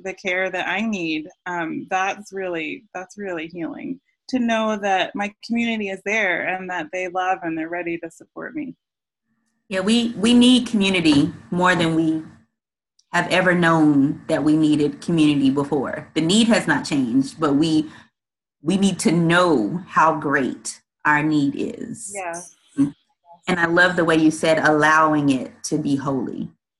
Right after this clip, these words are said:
Speaker 2: Like, how many times do we have these holy moments?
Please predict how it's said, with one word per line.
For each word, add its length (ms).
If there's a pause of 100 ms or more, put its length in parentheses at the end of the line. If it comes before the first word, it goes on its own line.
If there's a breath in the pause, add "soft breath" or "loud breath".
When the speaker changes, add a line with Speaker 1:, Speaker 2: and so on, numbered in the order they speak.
Speaker 2:
Like, 120
how 200
many 220
times 440
do 100
we 120
have 280
these 180
holy 420
moments? 680